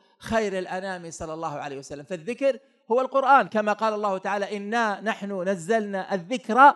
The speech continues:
يعني القرآن، "وإِنَّا لَهُ لَحَافِظُونَ". فقوله: "فاسألوا أهل الذِّكْرِ"،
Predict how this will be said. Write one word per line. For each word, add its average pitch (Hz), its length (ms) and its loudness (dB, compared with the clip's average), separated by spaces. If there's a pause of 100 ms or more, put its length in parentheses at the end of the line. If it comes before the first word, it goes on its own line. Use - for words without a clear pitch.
(340)
يعني 147 160 -4
القرآن، 208 460 0 (240)
"وإِنَّا 185 460 0
لَهُ 165 220 -4
لَحَافِظُونَ". 147 560 -8 (120)
فقوله: 233 440 6 (200)
"فاسألوا 240 580 8
أهل 247 240 8
الذِّكْرِ"، 285 600 4